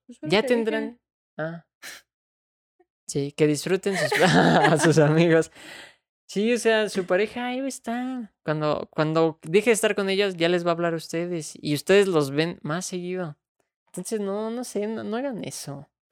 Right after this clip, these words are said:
Speaker 1: No.
Speaker 2: O sea, las, las redes sociales son para ayudar, no para perjudicar.
Speaker 1: Es que es lo que digo, o sea, ha perjudicado más en relaciones.
Speaker 2: Ajá,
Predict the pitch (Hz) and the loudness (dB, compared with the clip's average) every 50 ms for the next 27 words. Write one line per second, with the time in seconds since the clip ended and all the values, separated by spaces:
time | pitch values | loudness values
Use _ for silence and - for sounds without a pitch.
0 | _ - 190 190 185 180 175 170 165 - 180 180 185 - - - - _ _ _ | _ -14 -12 -10 -8 -8 -6 -4 -2 0 2 2 2 0 -4 -8 -16 _ _ _
1 | _ _ - - _ _ _ _ - 165 165 165 170 170 165 - - - _ _ | _ _ -20 -20 _ _ _ _ -2 2 4 4 4 2 0 -4 -8 -10 _ _
2 | _ _ _ - 147 135 143 165 196 220 208 160 127 - 165 165 185 180 - 180 | _ _ _ -14 -10 -6 -4 -4 -4 -4 -6 -8 -6 -4 -4 -4 -2 -4 -4 -4
3 | 185 190 208 202 156 147 143 131 123 120 135 160 175 180 180 - 208 208 190 - | -2 -2 0 0 0 -2 -4 -6 -6 -8 -8 -6 -6 -4 -2 -2 -2 -2 -2 -4
4 | - - - - 131 135 139 127 _ - 151 147 160 - _ _ _ _ - 247 | -8 -16 -16 -18 -20 -18 -18 -20 _ -10 -8 -8 -8 -10 _ _ _ _ -6 -6
5 | 269 277 - - 330 339 330 349 339 - 320 302 294 294 311 339 349 320 294 294 | -6 -4 -4 -4 -2 -2 -2 -2 -4 -4 -4 -4 -4 -4 -6 -8 -8 -8 -6 -6
6 | 294 277 254 - 214 - - - 254 - - 302 - - 277 233 226 - 262 269 | -8 -8 -8 -10 -14 -12 -10 -10 -10 -8 -10 -12 -10 -10 -10 -10 -10 -10 -10 -8
7 | 285 262 262 262 285 285 _ _ - 208 202 170 165 175 - 139 165 - - 156 | -8 -8 -8 -8 -10 -12 _ _ -14 -12 -12 -12 -12 -12 -12 -12 -12 -14 -16 -18
8 | - _ _ _ - 131 - - 160 151 | -18 _ _ _ -16 -14 -12 -8 -8 -8